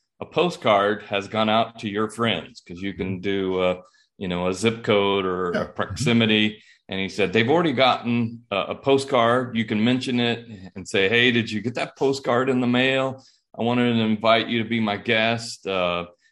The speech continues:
Speaker 1: to attend church online next week.'" Uh, so they've, they've already seen a, a printed postcard. Now you're mentioning it.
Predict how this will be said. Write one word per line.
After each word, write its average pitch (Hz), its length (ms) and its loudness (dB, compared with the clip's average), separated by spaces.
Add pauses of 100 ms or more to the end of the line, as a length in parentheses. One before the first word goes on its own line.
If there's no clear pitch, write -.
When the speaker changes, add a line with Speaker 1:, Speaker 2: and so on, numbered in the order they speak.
(140)
Speaker 1:
to 104 160 -2
attend 110 400 0
church 113 240 -2
online 104 580 0
next 101 280 -6
week.'" 87 200 -6 (520)
Uh, 85 260 0
so 107 520 0 (280)
they've, 107 320 0 (140)
they've 110 180 2
already 139 260 4
seen 151 680 -2 (160)
a, 117 100 -2
a 120 140 -4
printed 135 600 0 (460)
postcard. 131 840 0
Now 117 360 2
you're 135 160 2
mentioning 135 640 0
it. 131 300 -2